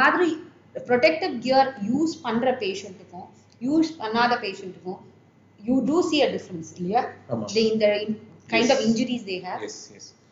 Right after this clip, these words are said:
Speaker 2: Very often, uh, I'll give you some examples. Uh,
Speaker 1: Hmm.
Speaker 2: சில உதாரணமா நான் சொல்ல போனேன்னா, ஒரு patient, uh, came with a young boy, uh,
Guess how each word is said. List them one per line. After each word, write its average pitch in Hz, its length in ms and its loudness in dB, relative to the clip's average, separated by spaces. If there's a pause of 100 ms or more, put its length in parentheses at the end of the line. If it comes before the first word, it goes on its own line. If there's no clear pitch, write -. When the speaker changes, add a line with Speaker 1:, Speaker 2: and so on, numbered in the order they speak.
(460)
Speaker 2:
Very 175 240 2
often, 170 260 2 (200)
uh, 120 220 -2
I'll 139 180 0
give 180 120 0
you 190 100 -8
some 127 140 -8
examples. 107 500 -8
Uh, - 180 -8
Speaker 1:
Hmm. 104 240 0
Speaker 2:
சில 110 140 -10 (800)
உதாரணமா 139 500 4
நான் 120 120 -12
சொல்ல 113 200 -8
போனேன்னா, 110 320 -14 (460)
ஒரு 117 100 -8 (100)
patient, 135 420 -6 (180)
uh, 107 220 0 (180)
came 123 280 -6
with - 180 -14
a - 80 -6
young 139 120 -6 (100)
boy, 104 100 -2 (580)
uh, 101 180 -6